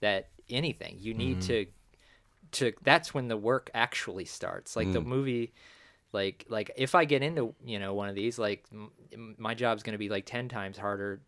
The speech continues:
Speaker 1: you know, when it comes to being out there and trying to bust my ass to get people to come to the movies.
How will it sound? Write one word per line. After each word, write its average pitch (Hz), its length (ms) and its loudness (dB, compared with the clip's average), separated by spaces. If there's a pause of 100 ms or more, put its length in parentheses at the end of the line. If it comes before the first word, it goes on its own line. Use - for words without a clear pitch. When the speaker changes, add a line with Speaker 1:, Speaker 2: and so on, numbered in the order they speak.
(100)
Speaker 1:
you 101 140 -14
know, 95 160 -6
when 101 180 -6
it 98 80 -12
comes 107 260 -10
to 95 200 -8 (560)
being 104 240 -6
out 110 200 -4
there 104 260 0
and 98 220 -6
trying 101 260 -6
to 95 80 -8
bust 95 260 -6
my 98 100 -6
ass 95 180 -8
to - 80 -12
get 95 160 -8
people 95 280 -12
to - 120 -16
come 98 180 -10
to 92 80 -10
the 85 80 -14
movies. 95 420 -8